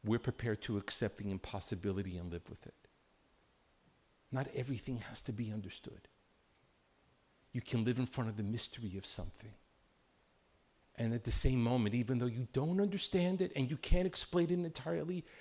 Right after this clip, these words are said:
it doesn't mean you have to deny it. This idea is best seen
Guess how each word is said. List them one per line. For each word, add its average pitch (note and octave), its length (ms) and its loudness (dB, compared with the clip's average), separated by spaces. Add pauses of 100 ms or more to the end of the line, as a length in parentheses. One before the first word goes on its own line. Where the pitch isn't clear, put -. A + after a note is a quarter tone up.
(120)
it D3 140 -2
doesn't F#3+ 280 4
mean G#3+ 160 8
you F#3+ 80 0
have F#3 320 6
to A3 80 2
deny G#3 420 0
it. - 360 -10 (4000)
This D3+ 340 6
idea B2 600 2 (1200)
is B2+ 200 2
best - 600 6
seen F#2 380 -2